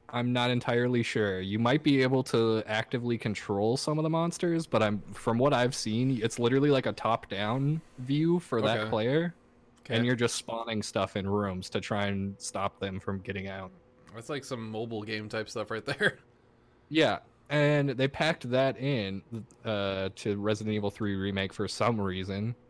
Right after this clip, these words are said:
Speaker 2: Mm-hmm.
Speaker 1: and decided to charge sixty dollars so you get both of those. But I feel like Resident Evil three should have just been put out at, like, twenty-nine ninety-nine or
Speaker 2: Yeah.
Speaker 1: thirty-nine ninety-nine.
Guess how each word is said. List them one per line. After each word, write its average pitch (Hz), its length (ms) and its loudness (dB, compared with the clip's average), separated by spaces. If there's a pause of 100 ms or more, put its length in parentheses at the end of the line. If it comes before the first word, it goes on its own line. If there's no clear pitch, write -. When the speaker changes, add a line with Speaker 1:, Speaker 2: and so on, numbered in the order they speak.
Speaker 2:
Mm-hmm. 143 300 -10
Speaker 1:
and 110 320 2
decided 110 400 0
to 104 100 2
charge 104 300 0
sixty - 340 -4
dollars 95 540 0
so - 140 -4
you 101 80 -2
get 98 180 0
both 104 220 0
of 95 80 -6
those. 95 340 -6
But 110 160 -2
I 110 60 4
feel 131 240 2
like 120 280 2 (200)
Resident 110 400 0
Evil 101 200 -2
three 101 300 0
should - 160 -2
have 98 100 0
just 101 200 -2
been 101 120 0
put 98 200 0
out 95 160 0
at, 98 160 -2
like, 92 260 -6
twenty-nine 107 480 0
ninety-nine 98 640 -2
or 92 300 -8
Speaker 2:
Yeah. 87 40 -8
Speaker 1:
thirty-nine 98 560 -4
ninety-nine. 101 460 -8